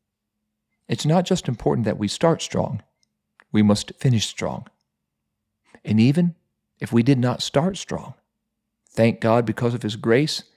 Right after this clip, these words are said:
and through his Spirit, we can still finish strong. I'd like us to pray, ask the Lord to help us to be people of integrity, not just image, that the lives we live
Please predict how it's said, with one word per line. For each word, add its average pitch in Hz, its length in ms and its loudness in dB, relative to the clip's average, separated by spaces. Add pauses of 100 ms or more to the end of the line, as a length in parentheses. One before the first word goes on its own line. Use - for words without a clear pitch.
(240)
and 131 160 -2
through 165 140 0
his 165 160 0
Spirit, - 440 -8 (840)
we 101 140 4
can 95 160 2
still 104 320 2
finish 98 340 0
strong. - 320 -10 (1120)
I'd 117 60 -2
like 131 140 6
us 123 120 0
to - 80 -6
pray, 147 320 0 (640)
ask 123 180 -4
the 127 60 -2
Lord 127 180 0
to 117 60 0
help 135 240 0
us - 240 -6 (800)
to 107 80 -8
be 117 120 0
people - 340 -4
of 120 80 -4
integrity, 135 720 -4 (200)
not 165 160 -2
just - 300 -6
image, 107 460 -6 (680)
that 107 120 -6
the 101 100 0
lives 120 300 2
we 123 120 0
live 123 320 0